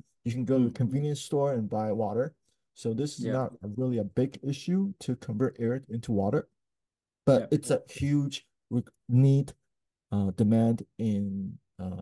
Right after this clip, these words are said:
Speaker 1: Africa, in some Latin
Speaker 2: Mm.
Speaker 1: American countries. Do you think about
Speaker 2: Right.
Speaker 1: maybe partnering with N G Os and reach out to these, these countries, African, African countries, and help ser-, sell your services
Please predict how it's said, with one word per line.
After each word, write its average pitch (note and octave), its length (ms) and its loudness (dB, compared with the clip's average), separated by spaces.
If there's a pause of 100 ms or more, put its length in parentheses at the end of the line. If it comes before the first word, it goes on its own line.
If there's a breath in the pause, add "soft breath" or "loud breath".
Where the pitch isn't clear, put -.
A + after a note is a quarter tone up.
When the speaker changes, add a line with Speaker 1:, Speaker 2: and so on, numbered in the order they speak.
Speaker 1:
Africa, F3+ 520 -8 (640)
in G2+ 160 -4
some A2+ 320 0
Latin A2 260 2
Speaker 2:
Mm. G#2 60 0
Speaker 1:
American G#2 400 -2
countries. F#2 480 -14 (640)
Do A#2+ 100 2
you B2 140 4
think E3 160 4
about B2 220 6
Speaker 2:
Right. - 160 0 (1000)
Speaker 1:
maybe A#2 180 0
partnering D3+ 720 -2 (180)
with B2 140 -2 (280)
N C3+ 140 2
G A#2 180 0
Os B2 300 0
and G3+ 380 -4 (600)
reach A#2+ 280 -4
out - 160 -2
to C3 100 -10
these, B2+ 340 -6 (720)
these B2 160 0
countries, D3+ 560 0
African, C3 580 -4 (140)
African C3+ 320 0
countries, D3 540 -2 (500)
and G2 100 -4
help A2+ 240 2 (120)
ser-, - 400 2
sell A2 340 0
your G#2 100 2
services A#2 600 -4